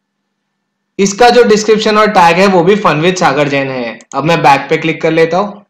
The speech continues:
तो वीडियो वन और वीडियो टू में डिफरेंस ये है कि वीडियो वन को हमने पोर्ट्रेट मोड में रिकॉर्ड किया हुआ है, यानी हमने फोन को वर्टिकली प्लेस करके रिकॉर्ड किया हुआ है और nine is to sixteen के फॉर्मेट में सेव करके उसे अपलोड किया है।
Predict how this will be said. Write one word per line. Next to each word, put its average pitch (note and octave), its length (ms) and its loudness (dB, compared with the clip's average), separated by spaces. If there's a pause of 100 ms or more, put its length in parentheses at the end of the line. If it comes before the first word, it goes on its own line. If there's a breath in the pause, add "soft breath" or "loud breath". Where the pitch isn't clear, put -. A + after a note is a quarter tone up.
(100)
तो B3+ 260 6
वीडियो B3 300 4
वन C4 160 4
और C4 120 6
वीडियो A#3 280 2
टू C4 140 -2
में C4 220 0
डिफरेंस B3 500 2
ये B3 140 4
है G3+ 260 4
कि A3 140 2
वीडियो A3 380 4
वन G#3 280 2
को B3+ 160 2
हमने A#3+ 280 2 (100)
पोर्ट्रेट G#3+ 420 2
मोड A3 220 2
में G#3+ 240 0
रिकॉर्ड F3+ 380 0
किया F#3 160 2
हुआ F3+ 220 4
है, D#3+ 220 2 (400 loud breath)
यानी F#3+ 180 2
हमने A3 280 2
फोन G#3+ 300 0
को A3+ 160 4
वर्टिकली G#3+ 560 2
प्लेस G#3 300 2
करके G3+ 280 0
रिकॉर्ड F#3 400 2
किया F#3 160 2
हुआ E3+ 240 4
है E3 460 0 (280 loud breath)
और G3+ 180 4
nine G#3 300 2
is G#3+ 220 0
to B3 100 0
sixteen A3 460 -4
के A#3 140 4
फॉर्मेट G3 460 0
में G3+ 160 0
सेव G3+ 280 2
करके G3 340 0
उसे G3 280 2
अपलोड E3+ 440 0
किया D#3 240 2
है। C3 540 -2